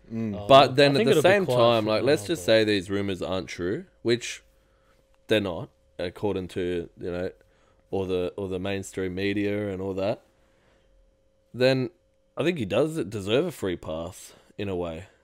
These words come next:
Speaker 3: The payout, I can't really understand that, like, the one million dollar payout.
Speaker 2: Well, it's
Speaker 3: Due
Speaker 2: based on
Speaker 3: to
Speaker 2: his contract.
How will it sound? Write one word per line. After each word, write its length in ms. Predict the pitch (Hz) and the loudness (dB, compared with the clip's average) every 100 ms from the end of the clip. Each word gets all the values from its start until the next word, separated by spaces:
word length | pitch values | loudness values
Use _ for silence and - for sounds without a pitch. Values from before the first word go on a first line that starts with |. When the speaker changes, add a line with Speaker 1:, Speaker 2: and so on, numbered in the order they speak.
| _ _ | _ _
Speaker 3:
The 100 | 123 | -6
payout, 440 | - 151 185 185 139 | 2 4 6 6 4
I 80 | |
can't 260 | 110 104 101 | 2 -2 -2
really 320 | 101 98 95 | 0 0 0
understand 640 | - 104 98 - 95 95 90 | -2 -4 -6 -4 -4 -2 -4
that, 240 | 110 - _ _ - | -4 -6 _ _ -14
like, 160 | 92 | -6
the 80 | 92 | -4
one 200 | 98 98 | -4 -4
million 200 | 98 98 | -4 -4
dollar 180 | 90 87 | -4 -6
payout. 420 | - 92 110 190 _ _ _ - | -6 -4 -4 -6 _ _ _ -14
Speaker 2:
Well, 360 | 131 135 123 113 | -8 -6 -6 -8
it's 380 | 139 - - - | -10 -10 -14 -2
Speaker 3:
Due 200 | 113 110 | 4 4
Speaker 2:
based 160 | 175 107 | 4 0
on 100 | 101 | 0
Speaker 3:
to 60 | |
Speaker 2:
his 160 | 98 - | 0 -2
contract. 680 | - 139 123 87 87 _ | -8 -10 -10 -14 -16 _